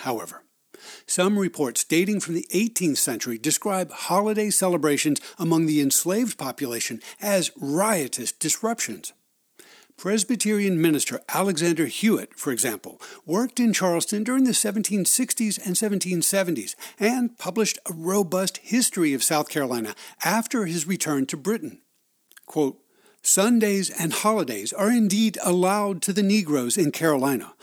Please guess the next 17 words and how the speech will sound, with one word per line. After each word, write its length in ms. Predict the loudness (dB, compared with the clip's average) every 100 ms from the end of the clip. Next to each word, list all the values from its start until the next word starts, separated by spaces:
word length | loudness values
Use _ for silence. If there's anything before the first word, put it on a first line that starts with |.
| -20 -4
The 100 | -2
former 520 | 2 4 4 4 2
cannot, 580 | 0 0 2 2 -2 -8
consistent 520 | -4 0 0 2 0
with 120 | -2 -6
the 80 |
laws, 440 | 0 0 2 0 -4
be 260 | -4 -2
denied 640 | -2 0 2 2 2 -2 -4
them. 260 | -8 -10 _ -20 -20 -6
The 100 | -2
latter, 540 | 0 0 0 -2 -4 -4
as 180 | 0 2
they 140 | 2 2
are 100 | 0
commonly 540 | 2 2 2 -2 -4
spent, 400 | -2 -2 -6